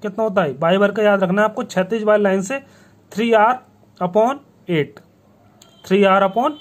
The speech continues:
एट। तो यहाँ से कितनी दूरी चलने पर, थ्री आर upon एट। आपको याद रखना है ये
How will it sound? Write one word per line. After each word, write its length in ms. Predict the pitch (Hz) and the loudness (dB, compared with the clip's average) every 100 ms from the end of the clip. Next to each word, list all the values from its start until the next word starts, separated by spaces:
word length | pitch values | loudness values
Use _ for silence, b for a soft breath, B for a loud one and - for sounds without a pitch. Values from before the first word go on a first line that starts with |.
| - | -6
एट। 240 | 147 127 - _ _ _ _ _ | -6 -6 -10 _ _ _ _ _
तो 60 | 165 | -4
यहाँ 200 | 165 180 | 0 0
से 140 | 185 | 0
कितनी 180 | 233 214 | -4 -2
दूरी 100 | 233 | -2
चलने 200 | 220 233 | -2 -4
पर, 140 | 226 190 | -2 -2
थ्री 240 | - 175 190 | -2 0 4
आर 180 | 196 226 | 4 2
upon 300 | 196 226 220 | 2 0 0
एट। 200 | 143 - B B B 175 | -2 -4 B B B -2
आपको 300 | 175 175 202 | -2 2 2
याद 280 | 190 208 | 4 2
रखना 280 | 208 185 214 | 0 0 0
है 100 | 240 | 0
ये 260 | 196 240 247 | 0 0 -2